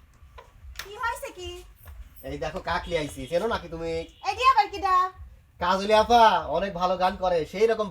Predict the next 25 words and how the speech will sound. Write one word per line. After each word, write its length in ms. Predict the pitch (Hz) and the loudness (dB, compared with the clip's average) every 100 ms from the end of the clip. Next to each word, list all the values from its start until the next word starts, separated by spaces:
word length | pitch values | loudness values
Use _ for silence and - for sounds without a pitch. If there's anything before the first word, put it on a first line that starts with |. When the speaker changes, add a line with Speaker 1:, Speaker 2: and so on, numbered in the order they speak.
| 160 | 4
Speaker 2:
ভাইরাল, 320 | 180 170 156 | 6 6 2
বুঝছো? 280 | 208 - 175 160 160 - | -6 -2 0 0 -4 -10
Speaker 1:
তা 60 | 415 262 | -10 -8
ভাইরাল 460 | 349 359 427 539 523 466 | -4 0 2 4 4 4
মানুষ 220 | 453 508 453 415 | 2 2 0 2
গান 160 | 440 480 | 2 2
করে, 140 | 480 480 | 0 4
তা 40 | 494 453 | 6 8
আমার 160 | 494 523 | 8 10
বাড়িটা 320 | 494 466 466 427 | 8 8 4 2
নিয়ে 140 | 392 359 | 2 0
আনিসাও 300 | 339 349 311 311 | 0 -2 -2 -4
কিসের 240 | 320 294 254 | -4 -4 -4
জন্য 180 | 277 262 269 | -6 -8 -10
তুমি? 220 | 254 240 226 214 | -10 -12 -14 2
Speaker 2:
দেখ 120 | 202 226 220 | 2 2 4
তো, 60 | 202 | 4
আমি 100 | 208 233 | 4 2
কাজলি 220 | 208 214 214 | 2 2 2
আপার 200 | 220 208 | 4 4
অনেক 140 | 214 196 | 6 6
বড় 100 | 202 | 6
একটা 140 | 185 190 185 | 4 2 2
ভক্ত, 220 | 180 - 180 | 2 0 -2
বুঝছো? 280 | 202 - | -2 0